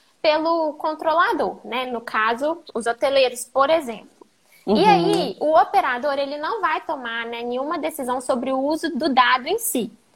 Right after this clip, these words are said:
Speaker 1: né?
Speaker 2: Uhum.
Speaker 1: E quando a gente pensa dentro da realidade hoteleira, pra facilitar o entendimento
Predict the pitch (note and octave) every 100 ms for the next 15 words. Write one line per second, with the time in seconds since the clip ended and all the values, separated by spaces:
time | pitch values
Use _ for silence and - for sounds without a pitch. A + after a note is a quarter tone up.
0 | _ _ - A3 A#3 F#3 F3 E3+ D#3+ C#4+
1 | D4 D4 F#4+ A4 A4 F#4+ F4 - D#4 D4+
2 | A#3 D#4+ - E4 D#4 D4 C4 B3 A3+ A3+
3 | A3 A3+ A3 - B3 B3 A3 G#3+ C4 B3+
4 | B3+ A#3+ A#3+ A#3+ A#3+ B3 A#3 A#3+ C#4 A#3+
5 | A#3 A#3 A#3 A3 A3 A3+ A3+